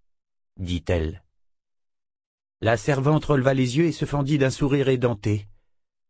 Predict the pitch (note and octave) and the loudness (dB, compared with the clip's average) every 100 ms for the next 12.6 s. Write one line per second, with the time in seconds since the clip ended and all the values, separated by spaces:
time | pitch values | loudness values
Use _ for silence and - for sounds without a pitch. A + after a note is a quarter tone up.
0 | _ _ _ _ - F#3+ D3+ D3 - - | _ _ _ _ 0 2 2 -2 -6 -4
1 | B2 C3 B2 B2+ B2+ - A2 G2 A2+ A#2+ | -2 0 0 0 -2 -2 -4 0 2 2
2 | - B2+ A2 - - G#2+ G#2 - _ _ | 0 -6 -6 -4 -4 -4 -4 -8 _ _
3 | _ _ - G3 F#3 F#3 F#3 D3+ D3+ D3 | _ _ -2 2 2 2 0 2 2 2
4 | C3+ C3+ C3 C#3+ B2+ - B2 G#2+ A#2 A2 | 2 0 0 0 0 -2 -2 2 0 0
5 | - A2 F2 E2+ A2 F#2+ E2+ G2 C3+ _ | -2 -2 -2 -2 0 -2 -6 -12 -14 _
6 | _ _ _ _ _ _ _ _ _ _ | _ _ _ _ _ _ _ _ _ _
7 | _ _ F#2 F#2 F#2+ G2 G2+ G#2 G2+ - | _ _ -2 0 0 0 0 0 0 -2
8 | G#2+ F#2 G#2 G2 F#2+ G2 G2 G2 G2 F#2+ | -2 0 2 2 2 2 2 2 2 2
9 | F#2+ G2+ G2+ G2 F#2+ F#2+ - G#2+ G#2 G2+ | 2 0 0 0 0 -2 -6 -8 -4 -2
10 | G2+ G#2+ F#2+ G2 F#2 - F#2 F#2+ G#2 G2+ | -2 -4 -2 -2 -2 -2 0 2 4 2
11 | G#2 G2+ G2+ G2+ F#2 - G2 G2+ - G2 | 0 -2 -2 -2 -2 -2 0 0 0 -2
12 | F#2 F2+ E2 - E2 D#2+ | 0 -2 -8 -10 -10 -10